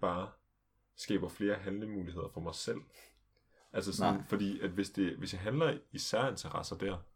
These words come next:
Speaker 1: altså hvis det er restriktiv handleevne,
Speaker 2: Hmm.
Speaker 1: som ligesom måske ikke bare er status quo for alle andre, men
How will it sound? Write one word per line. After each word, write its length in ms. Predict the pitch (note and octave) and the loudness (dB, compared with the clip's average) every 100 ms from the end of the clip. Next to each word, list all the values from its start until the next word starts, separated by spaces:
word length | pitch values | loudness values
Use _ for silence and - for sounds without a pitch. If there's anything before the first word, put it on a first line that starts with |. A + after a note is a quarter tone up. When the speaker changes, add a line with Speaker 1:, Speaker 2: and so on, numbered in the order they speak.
| - | -8
Speaker 1:
altså 220 | - F2+ | -6 -4
hvis 100 | F2+ | -4
det 140 | - F#2 | -4 -2
er 80 | G2+ | 2
restriktiv 640 | D3 - - - F#2 F#2 - - | 0 -2 -8 -4 -4 -4 -10 -4
handleevne, 560 | G#2 G#2+ G#2+ F2 - - _ - | -2 0 -2 -2 -4 -10 _ 2
Speaker 2:
Hmm. 360 | F#2+ E2 E2 - _ _ _ _ _ | 2 2 -2 -8 _ _ _ _ _
Speaker 1:
som 200 | - G2+ | -2 2
ligesom 400 | F#2+ G2 G#2+ F#2+ - _ _ _ _ _ - _ _ _ | 4 2 2 0 -4 _ _ _ _ _ -20 _ _ _
måske 260 | G2+ - A#2 | -8 -6 -2
ikke 220 | A2 A#2+ | 0 0
bare 480 | - E2+ E2 F2+ F#2+ - | 6 8 8 6 2 -2
er 60 | |
status 400 | F2+ F#2 F#2 - - | -4 -2 -2 -6 0
quo 180 | D3 D3 | 4 4
for 80 | - | 4
alle 160 | E2 E2+ | 4 4
andre, 200 | F2 G2+ | 4 2
men 460 | D#2+ D2 B1 - | 0 -2 -8 -14